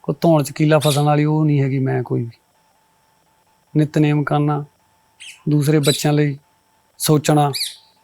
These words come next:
ਬੱਚਿਆਂ ਦੀ ਸੇਵਾ ਕਰਨੀ, ਇਹ ਫਸਿਆ ਵੀ ਮੈਂ ਹੀ ਕਰਨਾ ਹੈ।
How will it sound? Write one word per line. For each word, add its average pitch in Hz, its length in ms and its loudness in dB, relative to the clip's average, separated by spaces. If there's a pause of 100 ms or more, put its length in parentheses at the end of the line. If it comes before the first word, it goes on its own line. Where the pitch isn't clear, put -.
(220)
ਬੱਚਿਆਂ 151 260 0
ਦੀ 147 100 2
ਸੇਵਾ 147 300 0
ਕਰਨੀ, 151 240 2
ਇਹ 170 100 2
ਫਸਿਆ 135 320 -2
ਵੀ 147 100 2
ਮੈਂ 143 140 2
ਹੀ 147 160 6
ਕਰਨਾ 123 320 2
ਹੈ। - 120 -14